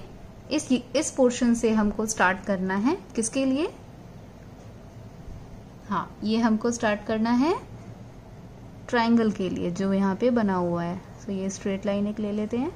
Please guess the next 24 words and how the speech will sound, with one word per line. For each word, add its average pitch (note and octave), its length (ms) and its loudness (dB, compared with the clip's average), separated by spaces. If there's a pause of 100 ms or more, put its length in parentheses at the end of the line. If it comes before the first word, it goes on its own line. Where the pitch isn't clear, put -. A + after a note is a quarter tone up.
(1300)
और F3 640 2 (480)
यहाँ G3 300 2
से B3 300 0 (1900)
दूसरी, A#3 420 -2 (1000)
and F#3 200 -2
then B3+ 120 2 (880)
ये G3+ 80 2
वाला G#3+ 180 4
थोड़ा C#4 240 6
लंबा A3+ 260 6
होना G#3+ 260 4
चाहिए, G#3+ 260 2
ऊपर A#3+ 240 6
वाला G3+ 220 4
थोड़ा G3+ 240 2
short, G#3 340 0 (600)
and F#3 280 -6
इसको G3 220 -4
इसके F#3 220 -4
साथ G#3+ 260 -4
में D4+ 80 -2
merge F3+ 300 2
कर F3+ 140 -4
देंगे। D#3 340 -8